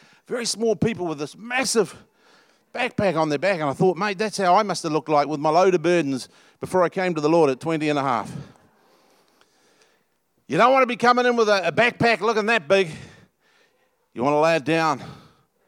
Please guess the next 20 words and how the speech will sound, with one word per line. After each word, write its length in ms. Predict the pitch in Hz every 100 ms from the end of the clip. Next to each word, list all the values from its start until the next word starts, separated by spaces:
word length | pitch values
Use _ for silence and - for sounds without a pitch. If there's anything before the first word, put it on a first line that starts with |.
| _ _ _ _ _ _
at 200 | - 120
the 80 | 113
foot 160 | - 139
of 80 | 135
the 80 |
cross. 680 | 127 127 104 85 - - - - _ _
You 120 | 127
want 120 | 196 262
to 60 |
come 220 | 214 262
to 100 | 202
see 260 | 202 - 277
who 160 | 220 254
the 100 | 208
Father 460 | - 214 240 214
delights 460 | 180 180 165 151 165
in, 80 | 135
who 180 | 208
he 180 | 202 254
loves. 560 | 269 185 98 - -